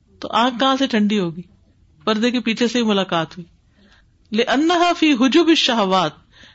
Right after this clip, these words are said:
کیونکہ ایسا شخص خواہشات کے پردوں میں چھپا ہوا ہے، یعنی اس کا دل تو کہیں اور غافل ہے۔ وہ اقبال کہتے ہیں نا، تیرا دل تو ہے صنم آشنا، تجھے کیا ملے گا نماز میں،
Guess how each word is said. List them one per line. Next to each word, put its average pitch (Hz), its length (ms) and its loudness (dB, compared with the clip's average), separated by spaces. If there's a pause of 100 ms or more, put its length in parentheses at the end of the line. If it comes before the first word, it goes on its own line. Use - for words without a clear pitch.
(120)
کیونکہ 254 240 -2
ایسا 262 320 2
شخص 330 260 0
خواہشات 269 680 0
کے 330 120 0
پردوں 254 400 0
میں 320 100 0
چھپا 233 300 -2
ہوا 156 260 -2
ہے، 151 60 -10 (560)
یعنی 226 140 0
اس 277 140 0
کا 277 160 0
دل 302 140 2
تو 302 120 -2
کہیں 294 200 0
اور 302 160 2
غافل 202 460 0
ہے۔ 165 140 -8 (680)
وہ 185 100 -6
اقبال 185 380 -2
کہتے 214 280 -6
ہیں 294 80 -8
نا، 202 360 -6 (560)
تیرا 208 200 2 (100)
دل 247 160 2
تو 233 200 0
ہے 262 160 0
صنم 214 420 0
آشنا، 190 480 0 (480)
تجھے 202 240 0
کیا 208 240 0
ملے 185 340 2
گا 180 140 -2
نماز 151 440 -6
میں، 151 140 -12